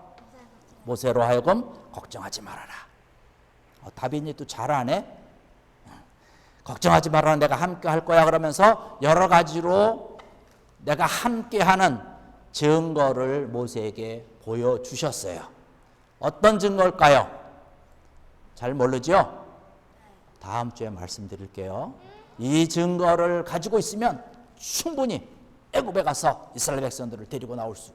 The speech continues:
있습니다. 자, 이 타임에 퀴즈 한번 낼게요. 퀴즈. 자, 오늘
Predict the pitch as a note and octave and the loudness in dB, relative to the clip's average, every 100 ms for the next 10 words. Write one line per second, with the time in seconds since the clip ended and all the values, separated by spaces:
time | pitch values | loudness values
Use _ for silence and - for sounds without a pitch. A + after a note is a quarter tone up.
0 | _ F#3+ - B2+ G2 - - _ _ _ | _ -10 -8 -10 -16 -18 -20 _ _ _
1 | _ _ _ _ _ _ _ _ - C#3+ | _ _ _ _ _ _ _ _ -8 -8
2 | D3+ E3+ - F3+ F3+ D#3+ C3+ - - G#3 | -8 -18 -6 -4 -2 -4 -6 -12 -16 -8
3 | F#3 D#3+ D#3+ C3+ B2 A2+ - - _ _ | -4 -2 -2 -6 -6 -8 -10 -16 _ _
4 | _ _ _ _ - _ _ _ _ _ | _ _ _ _ -20 _ _ _ _ _
5 | _ _ _ _ _ _ _ G3+ C#3 - | _ _ _ _ _ _ _ -10 -10 -12
6 | - _ _ _ _ _ _ _ _ _ | -20 _ _ _ _ _ _ _ _ _
7 | _ _ - _ - C3+ E3+ F#3+ D3+ - | _ _ -20 _ -6 2 6 6 4 -2
8 | - | -16